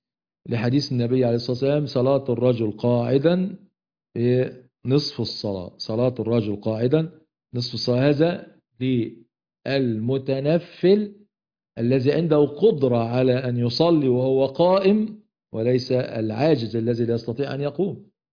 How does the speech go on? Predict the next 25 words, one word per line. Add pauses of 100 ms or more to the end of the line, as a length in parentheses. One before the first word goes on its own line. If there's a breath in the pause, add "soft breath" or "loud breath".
(540)
فهذا
له
نصف
الأجر. (680)
لا،
هذا
في،
إذن
يجوز
في
صلاة
التنفل
أن
تكبر
أنت، (520)
أنت
جالس
وتصح
منك
التكبيرة. (1300 soft breath)
كما
قلت. (240)
آه،
لكن
في